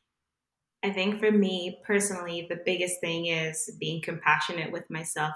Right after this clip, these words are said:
through every single stage. And that is, like, the key thing that has really helped me transition into living intuitively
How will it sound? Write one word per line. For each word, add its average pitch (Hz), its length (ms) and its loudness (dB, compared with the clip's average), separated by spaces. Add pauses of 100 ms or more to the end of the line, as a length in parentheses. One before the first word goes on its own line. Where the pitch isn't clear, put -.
through 165 220 -2
every 165 320 -6
single 160 380 -6
stage. 214 600 -4 (640)
And 202 160 4
that 170 160 4
is, 170 340 4
like, 170 220 -4
the 165 100 -4
key 240 300 2
thing 214 200 4
that 170 120 4
has 165 260 -2
really 165 360 -2
helped - 200 -4
me 160 140 -4
transition 151 720 -2
into 151 800 -4 (560)
living 165 280 0
intuitively 147 880 0